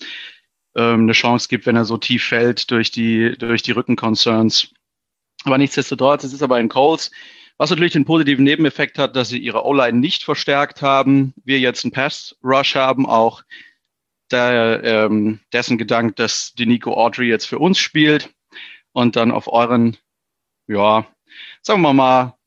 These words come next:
mittelmäßigen Corner, äh, Quarterback losgelassen werden darf. Daher, das ist mein Kommentar dazu. Aber natürlich ein Top-Cornerback, wenn er,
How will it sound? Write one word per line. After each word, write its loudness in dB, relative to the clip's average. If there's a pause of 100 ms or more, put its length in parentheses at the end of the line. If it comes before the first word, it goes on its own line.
mittelmäßigen 2
Corner, 0
äh, 2
Quarterback -2
losgelassen -2
werden 2
darf. 0 (560)
Daher, 0 (2500)
das -4
ist -6
mein 0
Kommentar -2
dazu. -8 (460)
Aber 2
natürlich 0
ein 0
Top-Cornerback, 0
wenn 0
er, 0